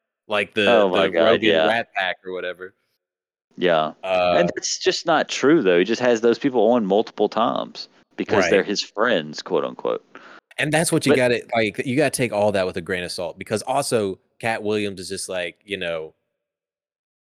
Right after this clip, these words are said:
Speaker 1: I don't know. He's just, like, talking just like, "Oh, I've never been on drugs. Like, there's never been any controversies." And I'm just like, "There haven't?"
Speaker 2: Yeah,
Speaker 1: Like,
Speaker 2: you're
Speaker 1: I seem to
Speaker 2: lying,
Speaker 1: remember
Speaker 2: Cat.
Speaker 1: the last, the last five Cat Williams stories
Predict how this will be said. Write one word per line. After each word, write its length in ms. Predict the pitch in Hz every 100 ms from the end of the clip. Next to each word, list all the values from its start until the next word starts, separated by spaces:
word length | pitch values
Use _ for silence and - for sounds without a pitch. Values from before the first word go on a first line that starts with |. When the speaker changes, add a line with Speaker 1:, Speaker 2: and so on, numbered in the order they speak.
| -
Speaker 1:
I 20 |
don't 140 | 202 214
know. 120 | 208
He's 200 | 156 160
just, 160 | 170 170
like, 120 | 156
talking 320 | 143 147 147
just 160 | 135 131
like, 120 | 127
"Oh, 80 | 143
I've 140 | 135
never 260 | 127 127 127
been 160 | 123
on 160 | 117 117
drugs. 320 | 110 110 107
Like, 160 | 107 98
there's 160 | 107
never 220 | 107 113 104
been 160 | 110
any 160 | 110 107
controversies." 760 | 107 107 104 95 104 101 107
And 100 | 113
I'm 120 | 104
just 180 | 104 104
like, 220 | 107 98
"There 120 | 110 104
haven't?" 420 | 98 117 208 262 _ _ _ _ _ _ _ _ -
Speaker 2:
Yeah, 340 | 131 98 82
Speaker 1:
Like, 200 | 127 127
Speaker 2:
you're 100 | 139
Speaker 1:
I 140 | 170 147
seem 60 | 143
to 80 | 208 208
Speaker 2:
lying, 60 | 170
Speaker 1:
remember 420 | 156 113 120 214
Speaker 2:
Cat. 140 | - 117
Speaker 1:
the 120 | 151
last, 500 | 139 175 190 - -
the 120 | 147
last 360 | 143 170 180 -
five 600 | - - 123 151 151 -
Cat 320 | - 131 131
Williams 440 | 107 123 143 135 107
stories 580 | - 110 107 101 90